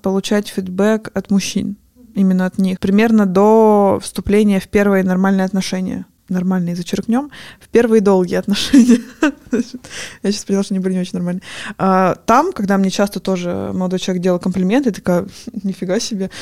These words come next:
И он прям, типа, в, в разных состояниях меня видел и всегда, типа, делал комплименты. Я такая: «Ого». Когда отношения закончились, я там в долгий какой-то, в долгое одиночество зашла, и никого не было. Было грустно. Потом всё время какие-то странные парни там всё в-, вокруг меня о-, ошивались.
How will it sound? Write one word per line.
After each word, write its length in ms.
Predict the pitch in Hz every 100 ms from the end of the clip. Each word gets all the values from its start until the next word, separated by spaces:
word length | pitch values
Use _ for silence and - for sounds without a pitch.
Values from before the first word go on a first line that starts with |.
| -
И 60 | 185
он 120 | 226
прям, 240 | 233 214 202
типа, 200 | 208 190
в, 200 | 175 190
в 40 |
разных 260 | 226 240 214
состояниях 360 | 220 202 190
меня 120 | 202 190
видел 280 | 339 320
и 40 | 196
всегда, 260 | - 190
типа, 180 | 233 -
делал 200 | 175 208
комплименты. 520 | 220 202 190 190 185 180
Я 20 |
такая: 200 | - 165
«Ого». 400 | 202 165 175 233 - - - -
Когда 220 | 196 208
отношения 380 | 240 240 254 233
закончились, 500 | 208 277 349 254 208
я 60 |
там 160 | 208 190
в 80 | 180
долгий 280 | 208 220 180
какой-то, 460 | 180 190 185 175
в 60 | 175
долгое 260 | 202 208
одиночество 420 | 185 190 196 - 180
зашла, 300 | 180 262 320
и 80 |
никого 320 | 208 202 208 240
не 160 | 175
было. 200 | - -
Было 260 | 185 240 285
грустно. 580 | 196 220 208 - 202 - - - - -
Потом 280 | 190 208
всё 120 | 254 254
время 140 | 247
какие-то 320 | 247 - 247
странные 460 | 226 - 226 214 220
парни 320 | 220 208 185
там 160 | 180 175
всё 160 | -
в-, 200 | 175 185
вокруг 380 | 190 196 208 202
меня 640 | 196 185 180 175 127 85 -
о-, 280 | - -
ошивались. 600 | 190 - 190 311 339 -